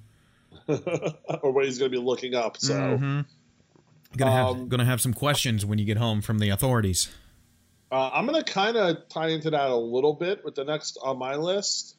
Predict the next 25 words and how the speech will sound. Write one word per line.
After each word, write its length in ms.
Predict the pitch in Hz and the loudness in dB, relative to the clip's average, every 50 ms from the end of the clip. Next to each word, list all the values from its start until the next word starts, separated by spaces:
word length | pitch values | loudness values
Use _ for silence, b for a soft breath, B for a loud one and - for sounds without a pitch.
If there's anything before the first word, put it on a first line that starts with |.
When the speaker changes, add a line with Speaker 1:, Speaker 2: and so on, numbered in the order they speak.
| _ - | _ -6
Speaker 2:
All 60 | 98 101 | -2 0
right, 160 | 120 147 117 | 0 2 2
number 200 | 104 107 131 135 | 2 2 4 4
Speaker 1:
Um, 120 | 139 143 | 4 4
Speaker 2:
three. 300 | 127 113 135 120 95 - - _ _ _ _ _ _ _ _ _ _ _ _ _ _ _ _ _ _ - | 2 2 2 0 -2 -4 -6 _ _ _ _ _ _ _ _ _ _ _ _ _ _ _ _ _ _ -12
Speaker 1:
and, 140 | 170 180 180 | -10 -10 -8
and, 180 | 185 190 185 | -4 -4 -4
and 220 | 185 180 180 180 180 | -4 -2 -2 -2 -2
again, 460 | 165 156 190 226 262 262 240 226 214 | 0 0 2 2 4 4 2 2 2
th-, 160 | 220 220 220 - | 0 0 0 2
this 220 | 185 196 196 - | 0 0 0 0
is 80 | 247 233 | 0 0
an 140 | 247 233 220 | 0 0 0
item 560 | 185 185 190 190 196 196 196 190 185 170 151 | 2 4 4 6 6 4 2 0 -2 0 2
that 460 | 160 156 156 156 156 156 156 151 - | 2 2 4 4 4 4 4 2 0
it 80 | 143 135 131 | -4 -8 -2
really 240 | 139 151 160 175 175 | 0 0 2 2 2
depends 880 | 196 170 160 - 160 156 156 151 151 147 151 151 151 147 - - - _ _ _ _ _ _ _ _ _ - | 0 0 0 2 2 4 4 4 2 0 -2 -4 -6 -6 -8 -10 -12 _ _ _ _ _ _ _ _ _ -2
on 540 | 139 135 135 135 131 135 135 135 127 127 117 | 2 2 2 4 2 0 -2 -4 -6 -2 2
where 200 | 131 139 143 147 | 2 4 4 2
you're 180 | 139 131 127 | 2 0 -2
going 420 | 113 110 135 135 139 139 127 117 117 | 0 2 2 2 2 2 0 -4 -6
in 80 | 120 | -6
this 180 | 131 135 - - | -6 -6 -6 -6
case. 640 | - 131 113 104 101 98 95 - - - - - | -6 -8 -8 -8 -10 -10 -8 -8 -8 -8 -8 -12